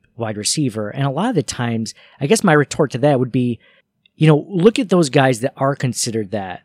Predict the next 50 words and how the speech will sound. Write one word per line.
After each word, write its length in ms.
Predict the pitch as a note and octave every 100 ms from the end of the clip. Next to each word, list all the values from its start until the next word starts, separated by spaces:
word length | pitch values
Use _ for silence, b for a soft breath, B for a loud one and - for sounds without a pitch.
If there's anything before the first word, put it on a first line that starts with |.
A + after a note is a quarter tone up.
| -
that, 260 | B2+ B2+
that 120 | A#2+ B2+
are 140 | C3+
the 80 | B2+
Julio 320 | B2+ C3+ A#2
Joneses 540 | G#2+ A#2 A2+ G#2+ G2+
of 340 | - B2 A2 G2+ _
the 100 | A#2
league. 340 | A#2 A2+ G#2+
And 80 | C3
even, 340 | E3+ F3 C3 -
like, 260 | C#3+ C3
the 80 | C3
shorter, 720 | - - - D#3 C#3 C3+ B2+ - _ _ _ -
you 100 | C3+
know, 120 | B2
elite 240 | B2 C#3+
wide 160 | B2 C3
receivers 420 | A#2 - B2+ B2
like 220 | A2 A2+
Odell 240 | B2 B2 A#2+
Beckham 280 | A#2 A2+ A2+
Junior 420 | A#2+ C3 B2 G2+
is 80 | G#2+
only 160 | A2
five 300 | G#2 A#2 A2
eleven, 500 | B2 D3 C#3+ A2 G2
you 100 | A2
know, 80 | A#2
Antonio 400 | A#2 - D#3 C3+
Brown 320 | A#2+ C3 C#3
for 280 | C#3 C3+ A2+
a, 80 | A#2
a 60 | A#2+
while, 320 | A2+ A2 A2
who 80 | G#2
was 100 | A2+
five 260 | - A#2
ten. 420 | - E3 B2+ G2+ G2+ b b b b
You 80 | C#3+
know, 80 | D3+
you 100 | E3
look 200 | A#3+ -
at 80 |
these 180 | C3+ B2
teams 500 | - - A3 D#3 A#2
that 100 | G#2
have 320 | G#2+ B2 F#3+ C#3+
those 200 | A2+ G2
guys, 540 | C#3 F3+ A2 G2 -